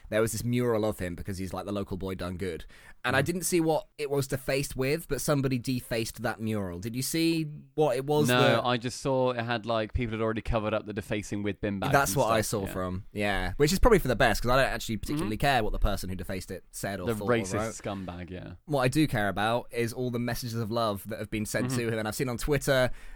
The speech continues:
Speaker 1: nine-year-olds, little nine-year-old English people
Speaker 2: Mm-hmm.
Speaker 1: saying, "You're still my favourite player, you did amazingly."
Speaker 2: Yeah.
Speaker 1: I do, I, I, I believe that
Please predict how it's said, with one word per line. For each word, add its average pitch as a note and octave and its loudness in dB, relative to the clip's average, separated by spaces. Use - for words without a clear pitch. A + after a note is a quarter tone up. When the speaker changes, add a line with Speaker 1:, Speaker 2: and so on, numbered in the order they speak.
Speaker 1:
nine-year-olds, C3 4
little C3 0
nine-year-old B2+ 4
English C3 2
people C3 2
Speaker 2:
Mm-hmm. A2 -2
Speaker 1:
saying, B2 2
"You're C3+ 4
still D3 2
my C3 2
favourite B2+ 2
player, B2+ 2
you B2+ 2
did B2+ 2
amazingly." B2+ 2
Speaker 2:
Yeah. G2+ -2
Speaker 1:
I C#3+ 6
do, F#3 4
I, F3 6
I, D#3+ 4
I E3+ 4
believe B2 0
that B2 2